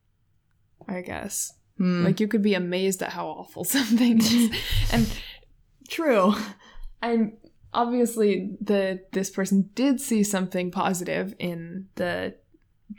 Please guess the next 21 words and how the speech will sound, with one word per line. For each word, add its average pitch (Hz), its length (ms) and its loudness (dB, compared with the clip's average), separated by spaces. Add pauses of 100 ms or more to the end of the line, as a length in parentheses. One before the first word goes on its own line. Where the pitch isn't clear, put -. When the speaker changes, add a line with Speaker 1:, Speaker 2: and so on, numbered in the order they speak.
(680)
Speaker 1:
the 180 460 -4 (120)
first 190 340 2
love, 185 440 -6 (400)
um, 180 400 -2 (440)
but 175 440 -2 (680)
it 202 140 -8
seems 202 200 4
like 202 140 2
there's 196 180 2
this 190 120 -2
dark 180 300 -2
undertone, 175 480 -4
like, 160 180 -10
they 175 80 -4
were 175 280 -4 (560)
amazed 185 640 0
by 165 180 -6
this, 165 400 -6
just, - 260 -12
like, - 260 -14 (360)
the, 180 160 -12